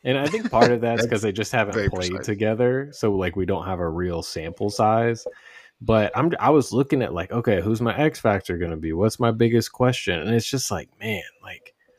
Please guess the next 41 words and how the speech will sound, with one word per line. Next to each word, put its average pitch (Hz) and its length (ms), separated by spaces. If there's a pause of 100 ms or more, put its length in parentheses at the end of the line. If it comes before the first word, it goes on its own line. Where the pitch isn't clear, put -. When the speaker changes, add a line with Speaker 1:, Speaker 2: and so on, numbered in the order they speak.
(200)
Speaker 1:
the 78 100
whole 139 320
roster 80 760 (180)
is 98 140
a 80 80
question. 82 540
The 76 80
whole 123 260
roster 101 500
feels 78 420
like 85 140
an 80 80
X 80 240
factor 80 540
outside 87 460
of 80 100
the - 80
top - 340
three 82 200
guys. 80 600 (680)
And 101 400 (140)
I'm, 143 240 (160)
it's - 280
just - 220
tough. 85 320
I 120 100
settled 160 400
on 123 200
Josh 92 280
Okogie 92 720
as 98 140
my 98 180
X 95 240
factor. 90 680 (180)
His 90 200
defense 104 460
activity 104 480
is 95 160
good. 101 500
He's 92 200
shooting 92 520